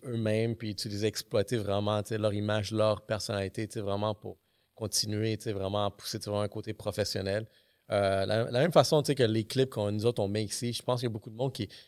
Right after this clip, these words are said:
il y a beaucoup plus de monde qui nous connaissent de qu'est-ce qu'on a en engagement, puis ça, c'est fou, tu sais, des fois, quand tu réalises,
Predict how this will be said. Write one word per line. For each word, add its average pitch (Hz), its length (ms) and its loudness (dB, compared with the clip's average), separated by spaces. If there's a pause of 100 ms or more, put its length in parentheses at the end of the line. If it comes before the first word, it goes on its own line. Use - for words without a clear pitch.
(300)
il 117 40 0
y 117 40 2
a 117 40 4
beaucoup 175 380 6
plus 120 260 4
de 117 80 4
monde 120 280 6
qui 117 160 -4
nous 113 120 0
connaissent 110 380 2
de 110 80 2
qu'est-ce 104 240 0
qu'on 101 240 -2
a 107 60 0
en 98 220 -2
engagement, 101 640 -2
puis - 120 -6
ça, 117 80 0
c'est 95 180 -6
fou, 107 300 -8
tu - 60 -12
sais, 110 80 -4
des 95 100 -4
fois, 107 140 -2
quand 101 140 -2
tu - 120 -8
réalises, 95 580 -4